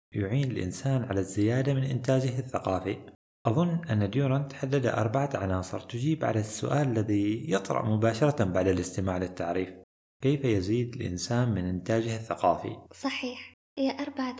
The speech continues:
Speaker 2: عناصر بالفعل: الموارد الاقتصادية، والنظم السياسية، التقاليد الخلقية، متابعة العلوم والفنون. آه، الآن قبل أن نتعمق في العناصر،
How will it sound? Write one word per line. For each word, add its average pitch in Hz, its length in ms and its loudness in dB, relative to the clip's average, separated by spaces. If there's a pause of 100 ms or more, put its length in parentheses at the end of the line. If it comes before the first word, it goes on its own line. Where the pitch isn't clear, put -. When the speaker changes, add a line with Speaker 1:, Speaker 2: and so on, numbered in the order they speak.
Speaker 2:
عناصر 269 440 -2
بالفعل: 240 540 -8 (840)
الموارد 254 520 0
الاقتصادية، 262 1000 -4 (120)
والنظم 254 380 2
السياسية، 262 840 -2 (460)
التقاليد 262 480 -2
الخلقية، 269 840 -4
متابعة 247 640 -2
العلوم 254 420 2
والفنون. 233 540 -2 (840)
آه، 247 400 -4
الآن 262 760 -2
قبل 302 340 -2
أن 254 160 0
نتعمق 269 680 2
في - 60 -12
العناصر، 240 680 -2